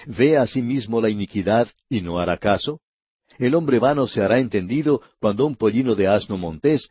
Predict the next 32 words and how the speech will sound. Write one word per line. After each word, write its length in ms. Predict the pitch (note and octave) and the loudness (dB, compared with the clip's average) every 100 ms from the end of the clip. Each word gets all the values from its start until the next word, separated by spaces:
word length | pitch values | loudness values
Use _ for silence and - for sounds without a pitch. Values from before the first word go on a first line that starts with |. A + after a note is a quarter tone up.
| _ | _
nazca 500 | F#2+ G2+ F#2+ - F2+ | -4 -2 -2 -2 -4
hombre". 400 | F2 D2+ C#2 B1 _ _ _ _ _ _ _ _ | -4 -6 -12 -14 _ _ _ _ _ _ _ _
Sofar, 380 | - C#3 A2 G#2+ | -6 -4 -2 -4
por 140 | A2 | -4
supuesto, 380 | F2 - A#2 - | -8 -2 -2 -2
está 160 | F#2+ F#2+ | -4 -2
hablando 260 | G2 G#2 | -2 -4
aquí 200 | D#2+ - | -6 -6
de 120 | G2 D#2+ | -4 -4
Job 320 | - A#2+ A2+ | -2 -2 -2
y 60 | E2+ | -4
no 140 | F#2 | -4
de 100 | F2 | -6
sí 100 | F2+ | -6
mismo. 380 | B2 D#3 E2+ C2 _ _ _ | -4 -4 -6 -16 _ _ _
Él 140 | - C3+ | -2 0
piensa 300 | D#3+ C#3+ B2+ | 0 0 0
que 100 | A2 | 0
tiene 220 | C#3+ C#3 | 0 0
todas 400 | - F3 F3+ D3 | 2 2 2 2
las 160 | C#3 G#2 | 0 -2
respuestas 520 | G2+ - F3 - A#2+ | -2 0 0 0 -2
para 200 | A2 G2 | 2 0
estas 240 | - E2+ | 0 -4
cosas. 420 | - E2+ - - _ _ _ _ _ _ | -4 -10 -10 -18 _ _ _ _ _ _
Veamos 440 | A#2 D3+ D3 A#2 A2 | -2 0 0 -4 -6
los 160 | G2 | -4
versículos 520 | F2 - A#2 G#2 F2 | -6 -8 -8 -8 -10
trece 360 | - G#2 F#2+ F#2+ | -4 -2 0 -2
y 40 | |
catorce 520 | F2 E2+ - G2+ - E2+ | -4 -6 -4 -4 -4 -8
ahora. 280 | C#2+ C2+ | -10 -12